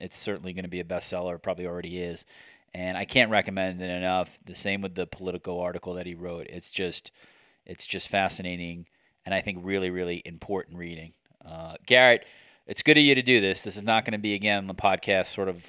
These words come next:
traditionally on your, um, on your book tour, but, uh, I wish you nothing but continued success. And, um, and thanks for, thanks for your work, uh,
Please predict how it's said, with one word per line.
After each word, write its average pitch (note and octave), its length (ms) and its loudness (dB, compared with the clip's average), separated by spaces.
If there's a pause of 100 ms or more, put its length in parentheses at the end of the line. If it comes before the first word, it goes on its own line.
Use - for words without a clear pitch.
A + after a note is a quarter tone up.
(400)
traditionally F#2+ 640 -2
on F#2 240 -2
your, F#2 400 2
um, F2 420 0 (500)
on F#2 200 0
your F#2 120 6
book G#2 280 4
tour, F2+ 240 4
but, F2+ 300 2
uh, F2+ 200 4
I G2+ 60 4
wish A2 220 6
you A2 60 0
nothing G#2+ 280 6
but G2+ 160 6
continued G2+ 420 -2
success. G2+ 560 6 (760)
And, F#2+ 360 2
um, F#2+ 600 8
and G#2 140 2
thanks A2+ 240 6
for, G#2 240 4
thanks - 300 4
for - 100 0
your G2+ 160 8
work, G#2 380 4 (100)
uh, F#2 300 6